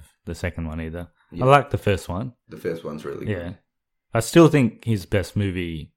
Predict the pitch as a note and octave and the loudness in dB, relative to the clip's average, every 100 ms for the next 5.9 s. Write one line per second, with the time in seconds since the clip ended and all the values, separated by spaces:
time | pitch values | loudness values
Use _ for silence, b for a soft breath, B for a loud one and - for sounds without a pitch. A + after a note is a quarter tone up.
0 | - F#2+ F2+ G2 F#2 - _ - F2+ E2 | -4 -2 2 2 0 -8 _ -8 -6 -6
1 | E2 - F#2 E2 E2 D#2+ D#2+ D#2+ D#2 - | -8 -4 -4 -4 -6 -8 -8 -10 -12 -16
2 | D2+ D#2+ D#2+ D2+ - D#2+ D#2 D2+ D2+ _ | -12 -12 -12 -14 -12 -12 -12 -16 -18 _
3 | _ - E2 G2+ - - D2 - C2 C2+ | _ -6 -4 -4 -6 -14 -16 -12 -12 -8
4 | B1 C#2 A#2+ - _ _ _ _ - - | -6 -6 -8 -12 _ _ _ _ -8 -8
5 | - B1+ D#2 G#2+ _ G#2 F2+ E2+ D#2 | -8 -14 -14 -14 _ -10 -8 -8 -12